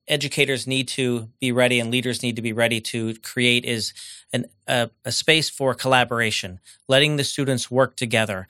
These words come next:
letting them become innovative, and really to become, uh, problem solvers for the real world,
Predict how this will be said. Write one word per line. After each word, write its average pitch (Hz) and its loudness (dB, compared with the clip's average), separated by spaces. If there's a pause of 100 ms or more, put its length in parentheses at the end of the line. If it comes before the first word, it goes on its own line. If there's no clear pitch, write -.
(280)
letting 139 2
them 131 2
become 123 -2
innovative, 113 0 (280)
and 139 0
really 180 6
to 147 -10
become, 139 -2 (140)
uh, 123 -2
problem 147 2
solvers 127 -2
for 131 -6
the 120 0
real 123 2
world, 113 -2